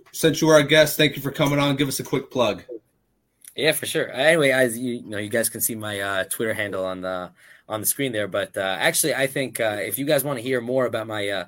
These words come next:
Speaker 2: my scouting tips, you can obviously check out my author page where I got all my scouting reports up there. But I actually posted a scouting guide, a comprehensive scouting guide,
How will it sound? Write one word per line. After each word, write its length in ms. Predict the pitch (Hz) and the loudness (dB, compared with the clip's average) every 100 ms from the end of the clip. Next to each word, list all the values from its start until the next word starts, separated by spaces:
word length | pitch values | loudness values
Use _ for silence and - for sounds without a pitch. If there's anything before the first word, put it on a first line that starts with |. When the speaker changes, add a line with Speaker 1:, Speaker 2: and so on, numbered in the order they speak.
| - - - | -12 -20 -8
Speaker 2:
my 100 | 92 | -2
scouting 360 | - 123 117 | 0 0 0
tips, 200 | 107 92 | -4 -4
you 60 | 104 | -2
can 100 | 113 | -2
obviously 320 | 113 101 - | -2 -4 -8
check 140 | 110 | -8
out 100 | 101 | -8
my 200 | 101 95 | -6 -6
author 260 | - 113 110 | -4 -6 -8
page 280 | 107 110 101 | -6 -6 -6
where 100 | 95 | -6
I 40 | |
got 160 | 92 104 | -4 -6
all 140 | 110 | -6
my 100 | 107 | -4
scouting 360 | 104 - 98 95 | -4 -4 -6 -10
reports 280 | 92 101 104 | -8 -6 -6
up 140 | 95 | -6
there. 180 | 101 95 - - _ _ - | -6 -8 -12 -20 _ _ -2
But 100 | 123 | 4
I 40 | |
actually 280 | 170 180 156 | 6 4 2
posted 600 | - 156 - 123 113 110 - - | 0 2 2 0 -2 -6 -8 -8
a 340 | 110 104 104 | -6 -4 -2
scouting 440 | - - 127 120 104 | 0 2 0 -2 -2
guide, 280 | 120 98 | -2 -2
a 20 | 90 | -4
comprehensive 500 | 123 117 117 107 98 | -6 -6 -6 -6 -6
scouting 320 | - 110 107 | -4 -4 -2
guide, 240 | 95 90 | -4 -6